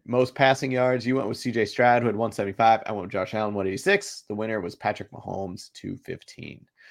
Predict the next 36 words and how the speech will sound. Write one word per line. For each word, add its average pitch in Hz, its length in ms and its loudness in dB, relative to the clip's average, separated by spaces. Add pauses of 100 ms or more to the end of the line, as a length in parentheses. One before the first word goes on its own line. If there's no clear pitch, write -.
(360)
All - 100 -2
right. 92 100 -4
Switching 110 220 -4
over 107 100 0
to 101 120 -6
the - 60 -6
N 120 120 2
F 117 80 0
C, 131 320 2
who 127 140 4
had 127 100 6
the 120 40 -2
most 117 180 0
receiving 151 340 0
yards? 143 400 2
I 117 60 2
went 110 120 -2
with 95 80 -6
Amon-Ra. 107 540 6
He 120 60 2
had 104 100 2
seventy-seven. 135 640 0 (300)
You 110 160 -2
went 104 140 -2
with 98 280 -2
the - 160 -4
field, 147 680 6
the 120 140 2
N 123 120 2
F 117 100 0
C 131 200 -4
field, 123 540 2 (100)
and 101 120 -4
that 101 100 0
was, - 260 -8 (120)
uh, 87 320 -4